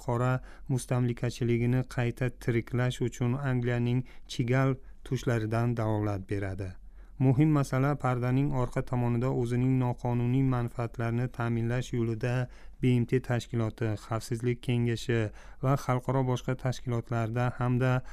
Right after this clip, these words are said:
Fors ko'rfazida bostirishga asoslangan rejimlarni himoya etishda Angliyaning roli o'ynashi va ularning jinoyatlari va yovuzliklarini mumkin qadar xaspo'shlashga harakat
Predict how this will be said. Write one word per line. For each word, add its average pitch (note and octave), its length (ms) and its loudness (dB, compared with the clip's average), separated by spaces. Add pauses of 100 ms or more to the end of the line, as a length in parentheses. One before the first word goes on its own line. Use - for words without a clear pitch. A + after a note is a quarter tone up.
(120)
Fors C3+ 460 2
ko'rfazida B2 720 2
bostirishga B2 680 0
asoslangan B2 760 0
rejimlarni A#2 680 2
himoya A2+ 380 2 (140)
etishda D3+ 500 0 (520)
Angliyaning D#3 580 2
roli C#3 340 2 (320)
o'ynashi C3+ 600 2 (420)
va C3+ 80 2 (100)
ularning C3 440 4 (100)
jinoyatlari A#2 800 0 (120)
va B2+ 200 0
yovuzliklarini A2+ 840 0 (120)
mumkin A#2+ 480 2
qadar B2+ 260 2 (360)
xaspo'shlashga A#2+ 840 -2 (140)
harakat A#2 380 -2